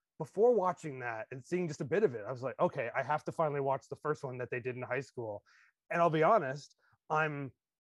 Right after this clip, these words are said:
I'm more enamored with the high school one than the slick later one. But it was,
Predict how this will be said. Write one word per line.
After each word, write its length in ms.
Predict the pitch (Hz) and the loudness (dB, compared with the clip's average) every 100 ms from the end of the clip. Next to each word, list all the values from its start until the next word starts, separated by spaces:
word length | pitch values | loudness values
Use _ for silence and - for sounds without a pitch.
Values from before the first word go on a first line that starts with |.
| _ _ - - | _ _ -8 0
I'm 160 | 160 | 2
more 260 | 170 190 196 | 4 6 6
enamored 380 | 170 151 156 139 | 4 2 0 -2
with 140 | 147 | -2
the 60 | 123 | -2
high 160 | 147 | -2
school 280 | 175 - 151 | -4 -2 -4
one 240 | 139 123 117 | -2 -4 -4
than 200 | 120 120 | -6 -6
the 60 | 120 | -8
slick 340 | - 139 139 | -4 -4 0
later 260 | 151 180 139 | 2 4 2
one. 260 | 117 110 - _ _ | 0 -8 -14 _ _
But 100 | 160 | -4
it 80 | 165 | 0
was, 280 | 175 151 | 0 -2